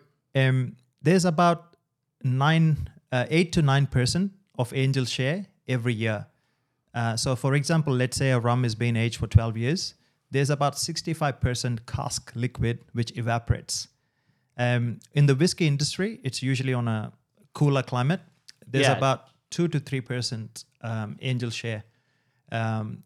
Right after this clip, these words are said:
Speaker 1: so
Speaker 2: The highest angel
Speaker 1: The
Speaker 2: share in Scotland is five percent,
Speaker 1: Five, okay.
Speaker 2: which is ridiculously low.
Speaker 1: That, that, that is, uh, fairly low, but also it, it is still high as well because,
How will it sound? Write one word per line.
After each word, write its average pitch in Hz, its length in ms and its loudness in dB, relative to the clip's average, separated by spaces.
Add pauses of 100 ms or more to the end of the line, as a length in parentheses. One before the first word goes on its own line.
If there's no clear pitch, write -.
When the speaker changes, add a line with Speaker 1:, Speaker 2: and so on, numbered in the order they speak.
Speaker 1:
so 123 480 -2 (500)
Speaker 2:
The 120 80 -4
highest 127 380 0
angel 127 240 2
Speaker 1:
The 139 80 6
Speaker 2:
share 117 220 -2
in 104 100 -6
Scotland 101 420 -10
is 92 140 -16
five 98 420 -6
percent, 82 440 -12
Speaker 1:
Five, - 300 -14 (120)
okay. - 220 -6 (100)
Speaker 2:
which 117 180 0
is - 380 -10 (540)
ridiculously 113 760 -6
low. 80 220 -10 (180)
Speaker 1:
That, 135 260 -10
that, 143 580 -12
that 180 180 -4
is, 131 200 -2 (260)
uh, 135 120 -10
fairly 143 400 0
low, 127 400 4 (360)
but 139 120 4
also 156 400 0 (140)
it, 151 180 0
it 185 260 -2
is 175 160 8
still 165 220 2
high 131 220 6
as 117 180 -2
well 127 200 2
because, 117 360 -2